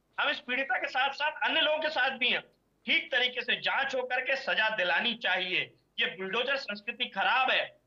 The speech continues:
आज नवाब सिंह के पीछे समाजवादी पार्टी नहीं खड़ी, आज नवाब सिंह के पीछे कन्नौज के विधायक असीम अरुण खड़े हुए हैं, आज नवाब सिंह के पीछे तत्कालीन सांसद सु-, सुब्रत पाठक खड़े हुए हैं, आज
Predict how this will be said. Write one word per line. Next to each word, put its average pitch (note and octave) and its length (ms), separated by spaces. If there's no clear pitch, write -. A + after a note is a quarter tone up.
आज A3 240
नवाब A3+ 360
सिंह B3 200
के A#3+ 120
पीछे B3 680
समाजवादी A#3+ 640
पार्टी C4 340
नहीं C#4+ 120
खड़ी, B3+ 440
आज B3+ 200
नवाब A#3+ 260
सिंह B3 160
के A#3+ 80
पीछे A#3+ 320
कन्नौज A3+ 440
के A#3+ 80
विधायक A#3 360
असीम C4+ 300
अरुण C4 260
खड़े B3 240
हुए C4 200
हैं, F#3+ 280
आज A#3+ 280
नवाब C4 260
सिंह C4 160
के C4 100
पीछे D4 460
तत्कालीन B3+ 520
सांसद B3 580
सु-, A#3+ 220
सुब्रत C4 360
पाठक D#4 480
खड़े C#4+ 120
हुए C#4 200
हैं, F#3+ 280
आज C4 300